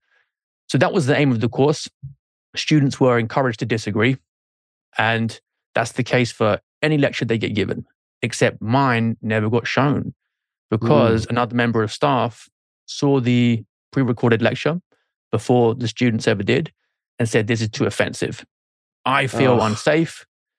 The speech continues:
Speaker 1: We can't debate these ideas." And then, long story short, they told me, "We're not showing this. You also have to delete it off your private YouTube channel,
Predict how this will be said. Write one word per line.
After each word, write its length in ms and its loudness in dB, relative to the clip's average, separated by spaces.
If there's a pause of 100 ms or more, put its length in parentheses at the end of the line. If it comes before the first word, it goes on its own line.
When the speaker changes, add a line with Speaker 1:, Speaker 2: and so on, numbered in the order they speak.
(420)
Speaker 1:
We 160 -2
can't 300 -2
debate 320 -2
these 180 -4
ideas." 640 2 (440)
And 160 0
then, 300 0
long 220 4
story 240 2
short, 400 0 (520)
they 100 -2
told 240 2
me, 300 4 (840)
"We're 120 2
not 180 2
showing 340 2
this. 340 -2 (220)
You 160 0
also 280 4
have 160 2
to 80 -8
delete 400 -2
it 60 0
off 220 -2
your 120 4
private 360 0
YouTube 380 -4
channel, 400 0